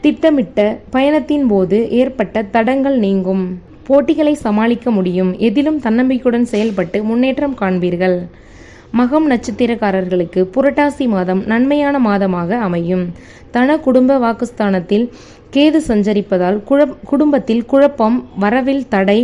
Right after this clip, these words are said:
கொடுத்த வாக்கை காப்பாற்ற முடியாத நிலை உண்டாகும். குரு பகவானின்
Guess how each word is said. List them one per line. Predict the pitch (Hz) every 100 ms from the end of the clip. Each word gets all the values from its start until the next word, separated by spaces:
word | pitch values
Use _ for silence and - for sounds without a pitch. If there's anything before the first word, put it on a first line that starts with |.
| 240 254
கொடுத்த | 262 294 277
வாக்கை | 214 196 233
காப்பாற்ற | 240 226 226 247 247
முடியாத | 220 208 202 190
நிலை | 190 185 202 - 190
உண்டாகும். | 185 175 170 185 180 - - - - -
குரு | 277 320
பகவானின் | 302 262 226 226 233